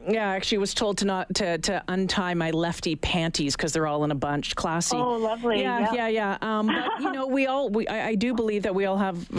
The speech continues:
Speaker 1: personal responsibility here, and it comes in different, different ways, and it's, and it's interesting to see how it's, it's being handled in the
Speaker 2: Yeah.
Speaker 1: business community as well, Katie. Anything else that you want, you know, folks to, to know or think about as, uh, before I let you go?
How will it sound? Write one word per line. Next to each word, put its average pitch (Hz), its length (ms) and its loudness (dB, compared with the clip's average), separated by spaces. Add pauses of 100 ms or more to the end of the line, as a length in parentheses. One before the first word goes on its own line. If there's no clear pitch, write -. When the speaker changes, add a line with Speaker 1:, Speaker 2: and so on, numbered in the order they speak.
(100)
Speaker 1:
personal 202 340 0
responsibility 190 800 0
here, 165 240 0
and 175 100 2
it 175 80 -2
comes 185 240 0
in 175 100 2
different, 175 540 0
different 180 300 0
ways, 185 400 0
and 165 100 2
it's, 165 260 0
and 175 200 2
it's 175 120 -2
interesting 185 400 0
to 170 60 0
see 180 160 0
how 185 240 2
it's, - 300 -2
it's 180 180 -2
being 190 220 0
handled 190 420 0 (220)
in 214 200 4
the 226 60 0
Speaker 2:
Yeah. 208 60 -4
Speaker 1:
business 240 320 0
community 226 680 0 (140)
as 240 240 0
well, 240 260 2
Katie. 196 380 0 (260)
Anything 440 380 2
else 294 160 0
that 277 60 0
you 254 140 2
want, 254 300 0
you 220 200 0
know, 226 120 0
folks 240 420 -2
to, 214 360 2
to 233 180 -2
know 214 480 2 (440)
or 214 120 -2
think 240 260 -2
about 220 640 0 (100)
as, 196 420 2
uh, 185 460 2
before 214 260 0
I 214 60 2
let 208 160 2
you 208 80 2
go? 220 240 0